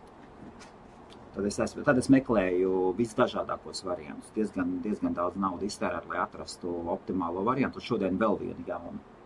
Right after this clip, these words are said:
jaunu eksperimentu taisu, un tagad skatos, pašlaik strādā ļoti, ļoti, ļoti labi. Tad Kaspars atgriezīsies.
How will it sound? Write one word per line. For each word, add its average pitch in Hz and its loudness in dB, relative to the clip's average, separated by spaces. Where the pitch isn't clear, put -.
jaunu 95 6
eksperimentu 80 -4
taisu, 123 2
un - -8
tagad - -10
skatos, - -4
pašlaik - -4
strādā 82 -8
ļoti, 85 -6
ļoti, 78 -12
ļoti - -6
labi. 131 4
Tad 143 0
Kaspars 190 2
atgriezīsies. - -8